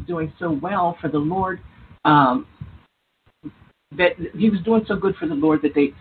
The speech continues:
noised abroad. If you remember, we talked about that last Sunday about noise, noise abroad. And,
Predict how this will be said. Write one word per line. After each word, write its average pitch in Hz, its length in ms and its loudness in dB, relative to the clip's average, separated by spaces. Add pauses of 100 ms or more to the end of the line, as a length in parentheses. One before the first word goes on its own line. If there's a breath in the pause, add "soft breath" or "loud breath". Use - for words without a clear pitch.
(140 soft breath)
noised 214 600 6 (100)
abroad. 151 580 4
If 143 100 0
you 147 80 2
remember, 151 340 0
we 143 120 -2
talked 160 240 -4
about - 200 -8
that 143 180 -6
last 139 260 -4
Sunday 151 220 2
about 127 260 -2
noise, 143 480 6
noise 147 480 0
abroad. 139 500 0 (420 soft breath)
And, 139 200 4